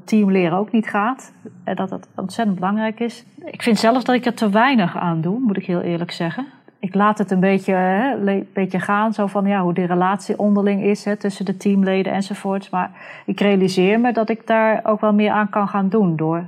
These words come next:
ja, ook gewoon informele ontmoetingen. En, en wat is er mis met gewoon, eh, lekker met elkaar koffie drinken enzovoorts. Dat je dat ook zo, dat je dat ook faciliteert. Hè, dat je niet als teamleider maar elke keer op die resultaten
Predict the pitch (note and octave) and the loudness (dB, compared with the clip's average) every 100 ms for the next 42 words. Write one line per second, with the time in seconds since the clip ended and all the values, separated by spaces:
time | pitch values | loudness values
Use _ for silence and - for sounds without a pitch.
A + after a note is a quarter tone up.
0 | - G3+ E3+ - F#3 F#3 - F#3 G3 G#3 | -8 -6 -4 -2 -4 -4 -4 -4 0 2
1 | G3 G3+ F3+ A3 A3 G3 F3+ F#3 F#3 F3+ | 2 2 2 2 2 -2 -2 -2 -2 -4
2 | E3 E3 E3 E3 - - - - - E3+ | -4 -4 -6 -8 -14 -20 -20 -20 -8 -4
3 | F#3 F#3+ F#3 F#3 F#3+ F#3 F3+ - F#3+ F#3 | -2 -2 0 0 0 -2 -6 -4 -4 -4
4 | G3 - G3+ G3+ G3 G3 F#3 F#3+ F#3+ G3+ | -4 -4 0 0 0 -2 -2 -4 -2 -2
5 | F#3+ A#3+ - G3+ F#3+ F#3+ F3 F3+ F3 F3 | 0 -2 0 2 2 2 0 -2 -4 -8
6 | E3 E3+ E3 D#3+ - - F#3+ F#3+ G3+ G3 | -8 -6 -6 -6 -12 -8 -6 -4 -4 -4
7 | G3 G#3 G3+ - G3 F#3 - - G3+ A#3 | -4 -4 -4 -2 -4 -4 -4 0 2 2
8 | D4+ - G#3+ - F3 E3+ - D#3+ - - | 0 0 0 0 -2 0 0 -2 -2 -10
9 | - - _ _ - F#3 G3+ G3 G3+ G3+ | -20 -20 _ _ -10 -6 -4 0 0 0
10 | F#3 - G#3 G3+ G3+ G3 G3+ - - - | -6 -2 2 2 2 2 -2 -4 -14 -6
11 | G3+ G3 - G#3 F#3+ - G#3+ G#3+ G#3 G#3 | -2 0 2 0 0 0 2 4 2 0
12 | F#3 G#3+ G3+ G#3 A#3 B3 A3+ C#3+ | 2 2 2 0 0 -2 -2 -6